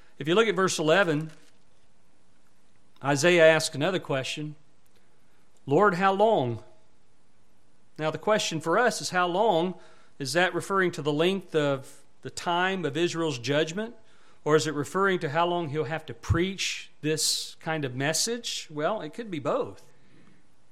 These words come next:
Verse eleven says, God answered, "Until cities are devastated and without inhabitant,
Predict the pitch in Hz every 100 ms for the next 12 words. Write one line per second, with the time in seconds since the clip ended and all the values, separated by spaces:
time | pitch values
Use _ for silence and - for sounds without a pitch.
0 | - - - - - - - - - -
1 | 226 262 240 226 269 269 - 190 170 185
2 | 165 - - - - - - - - -
3 | - - - - 170 226 208 190 - 190
4 | 175 - 175 - 240 247 226 185 160 180
5 | 214 226 - 226 220 220 202 170 165 160
6 | 156 - 220 220 233 - 214 214 -